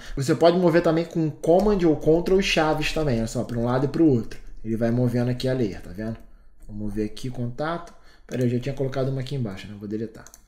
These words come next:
Contato, vou pintar isso de branco. Pintei de branco. Vou botar o nome de cadastre-se.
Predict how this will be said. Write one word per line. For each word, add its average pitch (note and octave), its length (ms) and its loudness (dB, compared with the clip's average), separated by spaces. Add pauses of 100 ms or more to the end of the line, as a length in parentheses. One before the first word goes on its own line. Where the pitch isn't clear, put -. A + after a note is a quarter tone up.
(760)
Contato, D#3 600 2
vou D3 140 2
pintar D3 420 4
isso D3 160 2
de D3 80 2
branco. A2+ 440 -6 (1900)
Pintei F2 320 -16
de G2+ 100 -6
branco. C#3+ 580 -2 (480)
Vou A2+ 120 -10
botar A#2+ 240 -2
o A#2+ 80 2
nome B2 240 2
de A#2+ 240 -4 (200)
cadastre-se. - 1000 -8